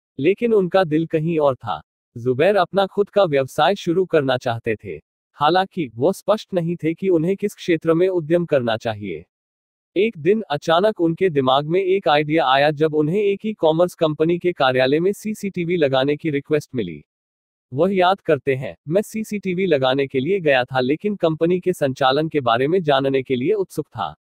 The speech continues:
मैंने वहां के मैनेजर से बात की और उन्होंने मुझे बताया कि कैसे कंपनी ऑनलाइन सोर्सिंग और आइटम बेचकर पैसा कमा रही है।"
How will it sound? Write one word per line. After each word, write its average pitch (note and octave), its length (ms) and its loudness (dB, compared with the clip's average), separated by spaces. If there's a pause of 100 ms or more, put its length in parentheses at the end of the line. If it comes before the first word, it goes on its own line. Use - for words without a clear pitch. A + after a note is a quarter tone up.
(580)
मैंने E3 260 2
वहां F#3 260 0
के G3 160 0
मैनेजर C#3+ 420 2
से E3 180 0
बात C3 300 0
की F3+ 220 -4
और D#3+ 180 4
उन्होंने F3+ 360 2
मुझे F#3 260 0
बताया C3+ 380 2
कि G3+ 140 -8
कैसे F#3 320 -2
कंपनी F3 480 0
ऑनलाइन D3 420 2
सोर्सिंग E3+ 540 0
और D#3+ 140 4
आइटम D#3 400 2
बेचकर D3 400 0
पैसा D#3 340 0
कमा C#3 280 2
रही A2 260 -2
है।" F2+ 260 -10